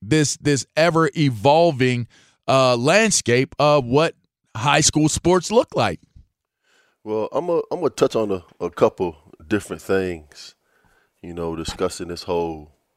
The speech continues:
Speaker 2: um, high school sport. I really have not been immersed into the high school scene until recently because my son is fourteen and he's going to high school in September. So, uh,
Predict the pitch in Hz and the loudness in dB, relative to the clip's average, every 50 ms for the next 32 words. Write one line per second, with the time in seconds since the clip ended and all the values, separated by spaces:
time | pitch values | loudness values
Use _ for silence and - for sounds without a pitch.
0 | _ - - 73 78 78 78 80 76 78 78 _ _ _ _ _ _ _ _ _ | _ -20 -18 -16 -16 -14 -16 -16 -18 -20 -20 _ _ _ _ _ _ _ _ _
1 | _ - 85 82 82 - - - 85 82 78 - - 101 - 127 143 170 151 139 | _ -2 -2 -2 -2 -2 -8 -12 -12 -12 -12 -10 -10 -4 -2 -2 0 2 2 4
2 | 139 139 131 117 113 120 117 - 107 92 113 110 107 95 95 98 101 104 101 - | 6 6 4 4 4 0 0 0 -2 -4 -2 -2 -2 -2 0 2 0 0 0 -4
3 | - _ - _ _ _ _ _ _ _ _ _ _ _ _ _ - 98 95 95 | -12 _ -20 _ _ _ _ _ _ _ _ _ _ _ _ _ -6 -6 -6 -4
4 | - - 110 95 95 92 95 101 101 101 95 - - 98 98 92 90 - - 107 | -2 -2 -2 0 0 2 2 2 2 2 0 -4 -12 -10 -10 -10 -8 -8 -6 -6
5 | 101 101 104 104 101 98 92 - - - 85 87 85 - - 95 87 85 82 101 | -6 -6 -6 -8 -12 -12 -14 -14 -12 -10 -10 -10 -10 -8 -8 -6 -6 -4 -4 -4
6 | 107 104 - 95 87 85 85 82 - 92 85 85 85 82 - - 104 95 90 - | -4 -4 -4 -12 -12 -12 -12 -12 -10 -12 -12 -10 -12 -12 -6 -4 -4 -4 -4 -6
7 | - - 101 92 - - - 135 139 127 117 113 110 _ _ _ _ - - - | -8 -4 -4 -4 -2 0 2 2 2 2 0 -4 -6 _ _ _ _ -20 -20 -20
8 | - _ - 98 95 104 107 101 92 104 98 98 92 90 104 95 90 - - 101 | -20 _ -4 -2 0 0 0 -2 -2 -2 -2 -2 0 2 2 2 0 0 -4 -8
9 | 90 90 87 - - 101 82 - - - 180 - 185 78 - - - - - - | -6 -6 -8 -4 -2 -2 -2 0 2 2 2 2 0 -4 -4 -4 -4 -6 -6 -10
10 | - - - - - - - 117 107 104 104 104 104 104 - _ _ _ - - | -12 -12 -12 -10 -10 -2 2 4 4 4 4 4 2 -2 -6 _ _ _ -20 -18
11 | - | -18